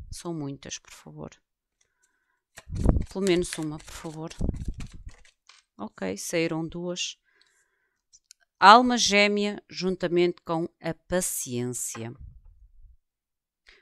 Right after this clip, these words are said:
Fundo do deck. Arte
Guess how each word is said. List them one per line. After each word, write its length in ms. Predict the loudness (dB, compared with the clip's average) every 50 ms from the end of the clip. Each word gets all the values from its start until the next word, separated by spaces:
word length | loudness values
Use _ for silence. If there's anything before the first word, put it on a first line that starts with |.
| _ _
Fundo 540 | _ -14 -2 2 4 6 6 6 4 2 -2
do 160 | -4 -4 -6
deck. 380 | -6 0 2 2 2 2 -2 _ -20 -18 -18 -12 -10 -10 -10 -10 -12 -16 -20 -20 _ _ _ _ _ _ _ _ _ _ _ _ _ _ _ _ _ _ _ _ _ 4
Arte 560 | 8 8 8 8 6 0 _ -12 -12 -12